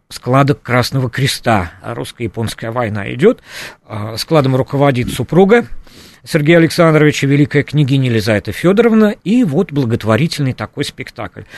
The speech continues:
Значит, из Кремля, где в это время проживает великокняжеская семья, он поедет в Большой театр, дорога не,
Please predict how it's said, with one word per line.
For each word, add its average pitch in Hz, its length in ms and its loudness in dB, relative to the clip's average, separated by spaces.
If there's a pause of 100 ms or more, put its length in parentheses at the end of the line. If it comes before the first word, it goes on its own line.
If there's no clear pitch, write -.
(240)
Значит, 123 540 0
из - 120 -12
Кремля, 139 580 4
где 107 240 -2
в 107 40 -2
это 107 200 0
время 101 460 -4 (480)
проживает 101 580 -2
великокняжеская 101 760 -6
семья, 135 440 -4 (480)
он 156 180 2
поедет 113 440 0
в 101 60 -6
Большой 104 360 -2
театр, 185 480 -2 (240)
дорога 110 640 0 (420)
не, 95 380 -4